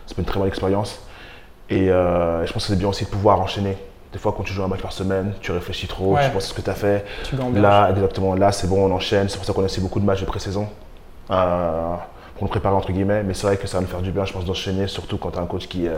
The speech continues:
Speaker 1: qui peut être très, très exigeant. Des fois, quand tu pars des matchs, tu penses à ce que t'as fait, tu réfléchis trop, t'arrives pas à dormir et là, boum, non, t'as pas le temps de faire ça. C'est, euh, bon, deux, trois jours après, t'as un match, faut enchaîner et je pense que c'est un plus pour nous.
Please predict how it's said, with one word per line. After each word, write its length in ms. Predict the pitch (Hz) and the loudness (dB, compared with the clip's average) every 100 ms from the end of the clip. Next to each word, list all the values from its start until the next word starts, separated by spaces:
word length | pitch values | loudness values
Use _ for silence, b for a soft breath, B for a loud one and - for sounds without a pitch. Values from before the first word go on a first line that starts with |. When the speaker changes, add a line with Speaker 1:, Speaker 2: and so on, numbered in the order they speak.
| - B B B B B B - | -6 B B B B B B -12
Speaker 1:
qui 80 | |
peut 140 | - 110 | 4 6
être 200 | 101 101 | 6 4
très, 280 | - 123 113 | 6 8 8
très 260 | - 120 | 8 8
exigeant. 420 | 110 110 110 123 | 8 8 8 10
Des 80 | 110 | 10
fois, 140 | - 113 | 6 4
quand 80 | |
tu 100 | 110 | 4
pars 120 | - 110 | 6 8
des 100 | 113 | 8
matchs, 280 | 120 120 | 8 8
tu 40 | - | 6
penses 160 | 120 | 4
à 40 | - | 4
ce 80 | - | 2
que 80 | |
t'as 160 | - 113 | 4 4
fait, 380 | - 123 127 123 | 10 12 12 12
tu 120 | - | 12
réfléchis 320 | 110 110 - | 6 4 -2
trop, 260 | 101 127 131 | 2 8 8
t'arrives 240 | 113 113 | 8 4
pas 120 | 117 | 6
à 20 | 113 | 8
dormir 360 | 107 110 120 | 8 8 8
et 60 | 107 | 10
là, 140 | 113 | 10
boum, 160 | 110 110 | 10 6
non, 120 | 104 | 4
t'as 120 | 98 | 2
pas 100 | 98 | 0
le 60 | 98 | 0
temps 80 | 95 | 0
de 60 | |
faire 120 | 98 | -2
ça. 140 | 95 107 | 0 0
C'est, 280 | 98 95 87 | 0 2 2
euh, 140 | 85 | 2
bon, 160 | 85 78 - | 0 -4 -4
deux, 120 | 104 | 0
trois 160 | - | 2
jours 120 | 95 95 | 2 2
après, 200 | 95 98 | 0 0
t'as 100 | 92 | 0
un 60 | |
match, 280 | 90 98 - | 2 2 0
faut 140 | - | -4
enchaîner 380 | 90 - 95 101 | -4 -2 -2 0
et 200 | 92 90 B B B | 0 -2 B B B
je 60 | |
pense 100 | - | -6
que 80 | - | -2
c'est 80 | 92 | -2
un 40 | |
plus 180 | - 95 | -4 -4
pour 160 | 80 | -6
nous. 80 | 85 | -6